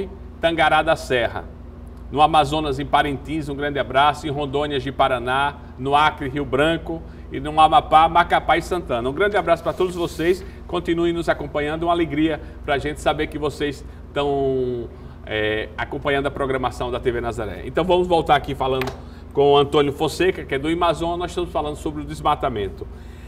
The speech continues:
Vocês do, do Amazon já trabalham há muitos anos com, é, com essa pesquisa de campo, essas, como é que é, é esse tempo de trabalho?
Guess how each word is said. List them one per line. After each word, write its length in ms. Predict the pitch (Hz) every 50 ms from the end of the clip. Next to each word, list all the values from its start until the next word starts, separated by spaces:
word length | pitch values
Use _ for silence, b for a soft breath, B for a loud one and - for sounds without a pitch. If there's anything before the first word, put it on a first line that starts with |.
| B B B B B -
Vocês 360 | - 247 262 - 240 208 196
do, 160 | 190 185 175
do 160 | - 143 156
Amazon 320 | 165 165 160 147 139 180 190
já 160 | 165 190 -
trabalham 380 | - 170 165 151 147 147 143 139
há 20 |
muitos 380 | 143 165 185 185 - 151 127 131
anos 380 | 139 147 143 131 - - - - - - - -
com, 120 | - 127
é, 200 | 120 117 117 113
com 260 | 107 - 104 - 123
essa 520 | 120 117 95 80 107 120 95 117 - - 117
pesquisa 600 | - - 120 107 - - - 131 139 131 123 117
de 100 | 117 110
campo, 400 | 98 - 123 127 131 123 120 120
essas, 320 | 113 - - 117 107 -
como 240 | - - 143 160 170
é 60 | 156
que 180 | - - 143 131
é, 200 | 123 120 117 - B B B B B B
é 240 | - 117 123 95 101
esse 180 | 123 - - 127
tempo 240 | - 139 131 123
de 100 | 127 127
trabalho? 600 | 117 - 123 120 113 120 117 113 107 104 101 101